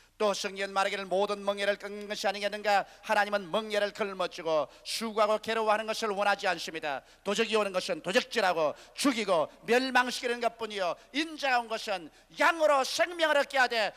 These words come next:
더 풍성히 얻게 하려 왔다고 말한 것입니다. 이러므로 하나님께서는 여러분께서 죄나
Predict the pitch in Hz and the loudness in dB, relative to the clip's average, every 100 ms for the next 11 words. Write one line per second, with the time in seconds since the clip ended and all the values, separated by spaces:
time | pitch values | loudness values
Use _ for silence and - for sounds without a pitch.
0 | - - 247 - 403 415 381 359 320 294 | -10 -4 -4 -2 -6 -4 -4 -2 4 2
1 | - 254 240 220 226 202 180 170 156 - | 4 2 4 2 2 0 0 -2 -6 -8
2 | 143 135 277 294 214 294 208 - - - | -12 -6 2 2 4 4 4 0 -12 0
3 | 339 339 277 254 - 226 330 330 262 233 | 4 4 4 -2 -2 0 4 4 4 0
4 | 214 - 190 151 - - _ - 214 240 | -2 0 0 0 -4 -16 _ -10 -2 4
5 | 339 370 269 | 4 6 2